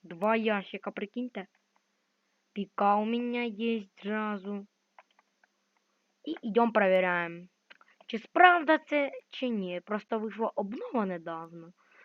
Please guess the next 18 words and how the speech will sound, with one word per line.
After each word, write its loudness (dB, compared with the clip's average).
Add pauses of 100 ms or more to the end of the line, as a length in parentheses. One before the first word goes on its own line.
(280)
І -6
хочем, -2
і -14
хочу -8
я -4
перевірити, -10 (100)
чи -16
це -16
правда, -2
чи -12
неправда. -10 (1160)
А -8
ми -4
йдемо. -10 (1700)
І 4
оно 2
та 2
фігня. -6